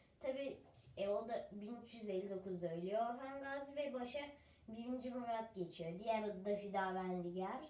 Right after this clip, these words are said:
Hüdavendigar'ın diğer anlamı Allah'ın savaşçısı demek. Çok fazla toprak fethediyor.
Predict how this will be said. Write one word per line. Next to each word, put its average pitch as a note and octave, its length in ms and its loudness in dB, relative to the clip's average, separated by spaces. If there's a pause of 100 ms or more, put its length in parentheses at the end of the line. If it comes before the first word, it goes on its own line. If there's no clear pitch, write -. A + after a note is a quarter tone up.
(560)
Hüdavendigar'ın B3 1160 2
diğer C4+ 240 0
anlamı B3+ 540 -2 (100)
Allah'ın A#3 460 2
savaşçısı G#3+ 800 -4
demek. C4+ 360 -6 (540)
Çok D4 280 4
fazla C#4+ 440 2
toprak C4+ 520 -2
fethediyor. C#4 540 -2